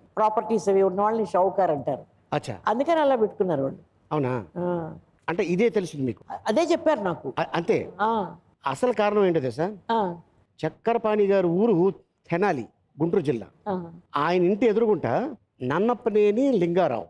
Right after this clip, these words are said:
Speaker 1: నల్లప్పనేని
Speaker 2: లింగారావు.
Speaker 1: లింగారావు గారు.
Speaker 2: ఆ, అని ఒక షావుకారు ఉండేవారు.
Speaker 1: ఉం.
Speaker 2: అందరూ వెళ్తున్నప్పుడు, "షావుకారు గారు నమస్కారం అండి, షావుకారు గారు నమస్కారం అండి" అనేవారంట.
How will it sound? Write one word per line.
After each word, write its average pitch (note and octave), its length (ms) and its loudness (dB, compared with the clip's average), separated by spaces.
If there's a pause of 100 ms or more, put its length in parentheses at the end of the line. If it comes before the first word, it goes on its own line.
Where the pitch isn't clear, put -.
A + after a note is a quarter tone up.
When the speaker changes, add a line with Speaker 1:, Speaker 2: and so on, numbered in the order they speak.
(140)
Speaker 1:
నల్లప్పనేని A#3+ 800 0 (280)
Speaker 2:
లింగారావు. D#3+ 680 0
Speaker 1:
లింగారావు G#3 420 2
గారు. C3+ 140 -6
Speaker 2:
ఆ, D3+ 240 0 (280)
అని G3 120 0
ఒక F3 120 -2
షావుకారు F#3+ 360 0
ఉండేవారు. A#2 320 -2 (380)
Speaker 1:
ఉం. D#3 200 -4 (540)
Speaker 2:
అందరూ C4 360 2
వెళ్తున్నప్పుడు, B3 580 4
"షావుకారు A#3 300 2
గారు B3 120 4
నమస్కారం A3+ 320 2
అండి, A3+ 140 2
షావుకారు A3 280 2
గారు G#3+ 120 2
నమస్కారం G#3+ 400 2
అండి" G#3 140 2
అనేవారంట. D#3+ 360 0